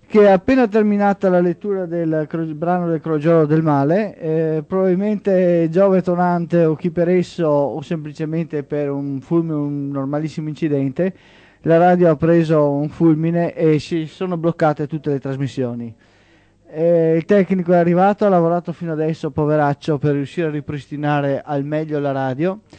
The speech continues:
La radio è stata ri-, ripristinata al meglio, è stato trovato i passaggi del fulmine, c'erano parecchi fusibili guasti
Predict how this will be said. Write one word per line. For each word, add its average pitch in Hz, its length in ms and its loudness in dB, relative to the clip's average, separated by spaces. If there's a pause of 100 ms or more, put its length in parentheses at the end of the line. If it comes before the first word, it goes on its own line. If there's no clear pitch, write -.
(460)
La 151 140 2
radio 196 260 4
è 180 40 2
stata 180 320 0
ri-, 190 240 2
ripristinata 175 840 -2
al 151 80 -6
meglio, 151 580 -2 (680)
è 156 220 0
stato 165 320 -2
trovato 160 420 0
i 160 60 0
passaggi 156 480 -2
del 160 140 0
fulmine, 185 440 -2
c'erano 156 260 -4
parecchi 151 760 -2
fusibili 151 580 -4
guasti 175 640 -4